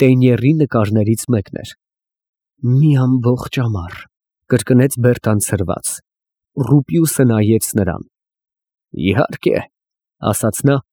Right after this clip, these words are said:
ատամները սխմելով, կարծես մի շատ կարևոր տեսակետ պիտի պաշտպաներ։ «Նկարը ուսումնասիրել կնշանակե իմանալ այդ նկարը գիծ առ գիծ։ Սա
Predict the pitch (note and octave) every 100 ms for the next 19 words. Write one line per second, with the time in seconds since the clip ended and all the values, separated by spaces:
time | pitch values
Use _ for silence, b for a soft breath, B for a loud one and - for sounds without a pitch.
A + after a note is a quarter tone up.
0 | _ - A2+ A#2 G#2 A2 A2 - A2 -
1 | G2+ E2 - - _ _ _ _ - C#3+
2 | - D3+ C3 C#3 C3+ - D#3 D3 - A2+
3 | G#2+ G#2 A#2 - A#2+ - B2 - B2 -
4 | G#2 - G#2 G2 F#2+ - - F#2 - -
5 | - _ _ _ _ _ _ _ _ _
6 | _ - D2+ G#2 - - - G3+ F#3 -
7 | F#3 E3 D#3 - C#3 E3 - - _ _
8 | G#2 G#2+ - D3 D3 C#3+ E3+ E3+ - D#3+
9 | D#3+ E3+ F3+ C#3 A#2 - A2 - - C3
10 | G#2 G2+ B2 F3+ D#3 E3+ D3+ B2+ D#3 B2+
11 | - - _ _ _ _ _ _ - -
12 | E3+